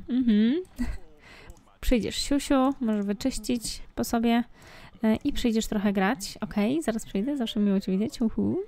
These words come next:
Mhm. Jak tam, Balba? Też byś chciała coś zjeść, co? No to chodź. Weźmiesz resztki. Okej, może, może, mm, naleśniora? Okej. Dobrze.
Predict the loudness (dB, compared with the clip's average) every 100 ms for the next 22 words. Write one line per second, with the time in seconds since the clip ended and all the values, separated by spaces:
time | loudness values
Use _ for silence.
0 | 0 2 2 0 -2 -6 -10 -14 -16 -16
1 | -10 -2 2 4 4 6 4 4 2 0
2 | -2 0 0 2 2 2 2 0 0 0
3 | 2 2 0 0 0 -2 -12 -16 -20 -20
4 | -20 -20 -12 -4 -2 0 0 2 0 -2
5 | -2 0 0 -2 -12 -14 -14 -6 -2 0
6 | 2 2 4 2 2 0 0 0 0 2
7 | 2 0 2 2 0 -4 -14 -20 -12 -4
8 | -2 -2 -4 -14 -16 -20 -20 -20 _ _
9 | -20 -20 _ _ _ _ _ _ -20 -20
10 | -20 -8 -2 0 0 2 2